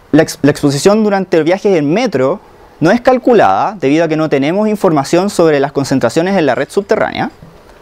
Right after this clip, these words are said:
Y además cabe mencionar que estos resultados solamente son válidos para los usuarios frecuentes de transporte público. Es decir, los resultados que les voy a mostrar ahora,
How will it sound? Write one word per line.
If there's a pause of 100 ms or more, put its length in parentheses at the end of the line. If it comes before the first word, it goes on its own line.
(1080)
Y (580)
además
cabe
mencionar
que
estos
resultados
solamente
son
válidos (480)
para
los
usuarios
frecuentes
de
transporte
público. (380)
Es
decir, (360)
los
resultados
que
les
voy
a
mostrar
ahora,